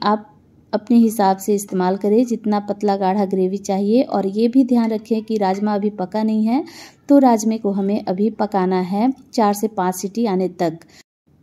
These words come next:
तो पानी डालने के बाद इसे अच्छी तरह से हमने मिला लिया है। यहाँ पे आप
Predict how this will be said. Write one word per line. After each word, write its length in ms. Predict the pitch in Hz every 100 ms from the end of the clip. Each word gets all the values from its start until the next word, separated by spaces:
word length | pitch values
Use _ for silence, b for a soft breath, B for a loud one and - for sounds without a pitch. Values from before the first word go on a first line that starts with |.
| _ _ -
तो 80 | 330
पानी 300 | 330 311 339
डालने 280 | 302 233 240
के 120 | 240
बाद 300 | 190 180 175 -
इसे 200 | 208 247 -
अच्छी 220 | 208 254
तरह 180 | 247 220
से 140 | 220
हमने 240 | 226 208 214
मिला 320 | 202 175 180
लिया 300 | 240 247 233
है। 520 | 214 233 240 254 -
यहाँ 280 | 226 233 269
पे 120 | 269
आप 120 | 254